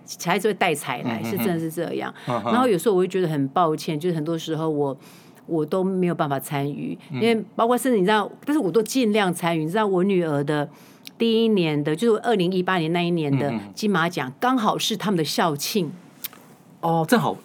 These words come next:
Speaker 2: 撞上了，是不是？
Speaker 1: 对，然后你知道吗？我，我那时候就是觉得不行，我不能够，我不能够不去参加他的校庆。
Speaker 2: 嗯。
Speaker 1: 对，因为那对来讲，他就，他就问我说：“你可不可以来？你可不可以来？”所以我还，我的女儿是其实是非常，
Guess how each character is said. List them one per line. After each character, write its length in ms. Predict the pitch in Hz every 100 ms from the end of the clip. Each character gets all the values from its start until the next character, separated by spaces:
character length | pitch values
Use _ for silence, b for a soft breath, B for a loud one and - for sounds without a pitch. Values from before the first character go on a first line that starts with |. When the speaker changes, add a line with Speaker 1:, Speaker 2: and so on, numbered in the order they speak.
| -
Speaker 2:
撞 240 | - 233 131
上 300 | - 139 101
了， 140 | 82
是 80 | -
不 160 | 349 339
是？ 60 |
Speaker 1:
对， 160 | 302 226
然 120 | 240
后 220 | 254 330
你 100 | 240
知 60 | 190
道 160 | 262 262
吗？ 180 | 247
我， 140 | 233 196
我 180 | 196 196
那 120 | 254
时 100 | 247
候 80 | 233
就 120 | 240
是 100 | 233
觉 160 | 190 175
得 100 | 175
不 140 | -
行， 180 | 196 175
我 80 | 147
不 220 | 170 226
能 140 | 165
够， 260 | 156 160 170 -
我 100 | 160
不 140 | 240
能 120 | 202
够 100 | 214
不 180 | 185 151
去 120 | 156
参 180 | 180 156
加 80 | 151
他 40 |
的 80 | 143
校 220 | 135 147
庆。 260 | 151 - - B B B - -
Speaker 2:
嗯。 60 | 151
Speaker 1:
对， 160 | 226 -
因 160 | 277
为 120 | 285 277
那 120 | 262
对 160 | 240
来 80 | 214
讲， 140 | 190 147
他 80 |
就， 160 | 214 240
他 140 | 226
就 100 | 233
问 100 | 226
我 60 | 185
说 140 | 170 190
：“你 80 |
可 100 | 165
不 80 | 175
可 140 | 180 190
以 180 | 156 - B -
来？ 180 | 156
你 80 | 147
可 120 | 151
不 80 | 170
可 80 | 165
以 20 |
来？” 160 | 156 170
所 160 | 214
以 40 | 226 B B B -
我 120 | 226
还， 200 | 180 175
我 100 | 220
的 120 | 185 180
女 180 | 175
儿 60 | 165
是 120 | 180
其 200 | 220 214
实 80 | 185
是 60 | 190
非 120 | 202
常， 320 | 180 147 139